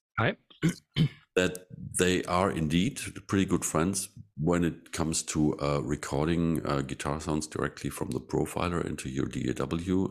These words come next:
Speaker 2: and, uh, monitoring back everything in real time and without latency.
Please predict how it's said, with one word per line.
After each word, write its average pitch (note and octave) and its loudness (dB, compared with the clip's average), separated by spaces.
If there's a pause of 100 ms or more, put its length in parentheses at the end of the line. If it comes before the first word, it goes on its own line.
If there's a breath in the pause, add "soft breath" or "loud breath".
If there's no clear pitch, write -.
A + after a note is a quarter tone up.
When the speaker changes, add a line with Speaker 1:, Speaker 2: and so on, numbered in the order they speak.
Speaker 2:
and, A#1+ -6
uh, A1 -4
monitoring C2 -2
back C#2 -2 (280)
everything B1 -6
in A#1 -6
real D2+ 4
time D2 -2
and - -10
without B1+ -4
latency. D2 -2